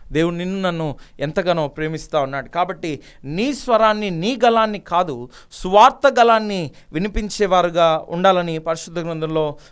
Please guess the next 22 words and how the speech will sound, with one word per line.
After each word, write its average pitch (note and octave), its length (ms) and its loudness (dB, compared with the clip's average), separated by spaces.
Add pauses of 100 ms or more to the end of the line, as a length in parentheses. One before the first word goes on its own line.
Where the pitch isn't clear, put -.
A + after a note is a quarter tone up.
మనం D#3 160 -6
చూస్తా D#3 360 -6
ఉన్నాం. C#3+ 260 -4 (280)
ఐదవదిగా C4+ 640 0
మనం G#3+ 300 -4
గమనించినట్లయితే E3+ 960 -6 (200)
ఇక్కడ D#3+ 220 -6
రాయబడతా F3+ 460 -2
ఉంది, D#3 360 -6 (240)
నిన్ను D#4 300 0
బాధపెట్టు A3+ 640 -2
వారిని G3 520 0 (160)
వదిలిపెట్టొద్దు. E3 1000 2 (340)
లోకం F#3 360 4
చెప్తా F3+ 280 0
ఉంది, F3+ 320 -4 (720)
నిన్ను D3+ 160 -6
బాధ D#3 340 2
పెట్టే F3+ 200 -2
వారిని E3 260 -2
వదిలిపెట్టినా D#3 540 -2
వదిలిపెట్టొద్దు. B2+ 720 -6